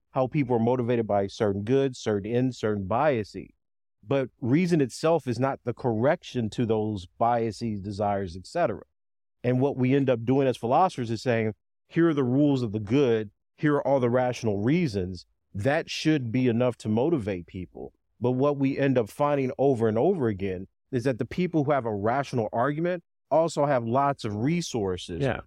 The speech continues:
Speaker 1: to motivate pathos as well as people's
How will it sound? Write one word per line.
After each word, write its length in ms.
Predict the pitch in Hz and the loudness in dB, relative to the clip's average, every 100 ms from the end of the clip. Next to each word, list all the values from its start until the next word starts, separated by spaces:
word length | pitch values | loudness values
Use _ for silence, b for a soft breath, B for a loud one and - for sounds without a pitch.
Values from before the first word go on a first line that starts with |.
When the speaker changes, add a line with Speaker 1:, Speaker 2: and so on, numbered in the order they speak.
| - | -2
Speaker 1:
to 120 | 139 | 0
motivate 540 | 127 139 127 120 113 | 2 2 0 0 0
pathos 800 | - 139 123 131 120 120 - - _ _ - | 0 -2 0 0 0 0 -4 -12 _ _ -4
as 220 | 123 107 | -2 -2
well 440 | 104 123 147 143 | 0 2 4 2
as 280 | 127 113 - 104 | 0 -2 -4 -12
people's 340 | 101 139 120 | -6 -4 -4